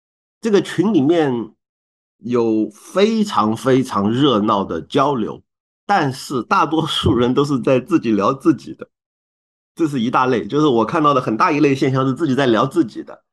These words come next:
比如说，“啊，你们有没有用起来啊？啊，你们花了多少 token 啊？啊，你们是用这个，呃，来做点啥呀？”反正这样的交流是最多的，最大的一类。还有一类的话呢，是进群就问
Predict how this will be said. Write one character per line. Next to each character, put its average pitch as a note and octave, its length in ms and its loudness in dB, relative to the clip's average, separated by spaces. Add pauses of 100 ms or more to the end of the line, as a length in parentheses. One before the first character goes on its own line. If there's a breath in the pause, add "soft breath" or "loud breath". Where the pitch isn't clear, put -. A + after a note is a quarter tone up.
(320)
比 A2 120 -4
如 A#2 120 0
说 D3 160 -2
，“啊， A3 200 2
你 F#3 120 2
们 G#3 140 0
有 E3 100 2
没 E3+ 100 4
有 F#3 60 4
用 G#3 220 2
起 - 160 -6
来 C3 160 0
啊？ C#3+ 240 0 (600)
啊， C#3+ 180 0
你 D3 100 -2
们 E3 140 0
花 G#3 180 0
了 G3+ 80 2
多 G#3+ 120 2
少 E3+ 120 2
token E3+ 320 -2
啊？ C3 280 -2 (720)
啊， D3 200 -2
你 D3 120 4
们 E3+ 140 4
是 F#3 280 -6
用 F#3 200 4
这 F3+ 160 2
个， D3 460 0 (240)
呃， A2+ 140 -4
来 B2 160 0
做 F#3+ 180 2
点 C3 140 4
啥 B2+ 240 -2
呀？” D3+ 340 -2
反 C#3+ 120 -4
正 D#3 120 2
这 B3+ 100 0
样 A3+ 100 2
的 E3 60 2
交 D#3 160 0
流 D3+ 120 0
是 D3 100 -4
最 E3 200 2
多 B2 140 2
的， A2 80 2
最 D#3+ 140 0
大 C#3+ 160 2
的 G#2+ 100 0
一 F#2+ 120 -4
类。 G2+ 260 -6 (640)
还 G#3+ 200 0
有 C4 140 4
一 D3+ 140 2
类 F#3 180 2
的 D3 120 2
话 D3+ 200 0
呢， A#2+ 400 0
是 C3 440 2
进 F#3+ 260 0
群 D3 180 0
就 E3+ 120 2
问 D#3 320 0